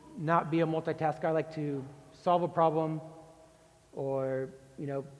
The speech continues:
a project and, and finish it, and then, then I'm done, and then I move on to the next project and the next problem. Um, but that's, that's not what marriage is. You're never, you're never done. You never solved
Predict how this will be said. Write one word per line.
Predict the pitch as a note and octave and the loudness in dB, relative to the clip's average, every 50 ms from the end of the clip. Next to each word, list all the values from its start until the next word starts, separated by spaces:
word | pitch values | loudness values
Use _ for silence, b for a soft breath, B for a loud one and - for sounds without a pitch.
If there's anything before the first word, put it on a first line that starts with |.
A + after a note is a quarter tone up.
| - - - | -20 -12 -12
a | D#3+ | -12
project | - - - E3+ D#3+ D3 C#3+ D#3+ D3+ D3 - | -10 0 4 4 4 4 4 0 0 0 -2
and, | C#3+ C#3 C3+ - - - | -6 -6 -6 -8 -10 -10
and | - C#3+ C3+ - - - | -10 -10 -10 -10 -6 -4
finish | F#3 E3+ E3+ E3 E3+ E3+ | -2 -2 0 0 2 2
it, | E3 E3+ | 2 2
and | C#3 D3 | 2 0
then, | D3 C#3+ C#3 C#3 D3 C#3+ C#3+ - - - - - - - - - C#3+ | -2 -2 -2 -4 -6 -8 -10 -14 -18 -20 -20 -20 -20 -20 -18 -10 -6
then | D3+ D3 | -6 -4
I'm | C#3+ C3+ C3+ B2 | -4 -4 -4 -6
done, | C#3+ C3+ B2 A#2+ B2 C3+ C3 - | -6 -6 -6 -8 -10 -12 -12 -10
and | C#3 C3+ | -8 -8
then | C3+ B2+ | -6 -6
I | A#2+ | -6
move | C3 C#3 C3+ C3 | -6 -6 -6 -6
on | C3+ C3 B2+ | -6 -6 -6
to | - C3+ | -8 -10
the | B2+ B2+ | -8 -6
next | B2+ A#2+ B2 B2+ - | -6 -8 -8 -10 -12
project | C3+ A#2 A2 A2 A2+ A2 - | -12 -12 -10 -12 -14 -14 -14
and | A#2 | -12
the | B2 B2 B2+ B2+ | -10 -8 -8 -8
next | B2 B2 - - - | -8 -10 -12 -18 -12
problem. | - B2+ A#2 A2 A2 G#2+ G#2+ - - B B B B B B B _ _ _ _ - | -10 -10 -8 -8 -10 -14 -14 -16 -20 B B B B B B B _ _ _ _ -8
Um, | C3 B2 A#2+ A#2+ A#2 A#2 A#2+ A#2 A2 - - - - - - - - - | -8 -8 -8 -8 -10 -10 -12 -12 -14 -16 -20 -20 -20 -20 -20 -20 -14 -6
but | - - - | -6 4 6
that's, | G3 G#3 G#3 - - - - - - - | 6 6 6 4 -6 -14 -14 -16 -16 -4
that's | - E3+ F3 F3 - | -2 -2 -2 0 -2
not | E3 D#3+ E3 E3+ F3 F3 - | -2 2 4 4 4 4 2
what | D3+ D3 D3 D3+ - | 2 0 0 0 -2
marriage | C3+ C3+ C#3 C3+ C3 B2 - - - | -4 -6 -6 -6 -8 -10 -10 -10 -10
is. | C3+ B2+ A#2+ A2 A#2+ C#3+ | -8 -8 -8 -10 -6 -4
You're | D3+ | -2
never, | D#3+ F3 G3 G#3 A#3 B3 G#3 F#3 E3+ - - - - - | 2 2 2 2 2 2 2 0 0 -4 -10 -16 -10 -6
you're | D3+ D3+ | -2 2
never | F3 F#3+ F#3 F#3+ | 2 4 4 2
done. | D3 B2 A2+ C#3+ C#3 C3+ B2+ B2 A#2+ A#2+ A#2 - - - - - | 0 -2 -4 -2 -2 -2 -2 -2 -6 -8 -10 -16 -20 -20 -14 -6
You | D#3 | -4
never | D#3+ E3+ G3 F3 | -2 -2 -2 -2
solved | - - - - C#3+ C3+ C#3+ C#3 B2+ B2 - | -4 -6 -8 -6 -4 -2 -2 -2 -4 -6 -10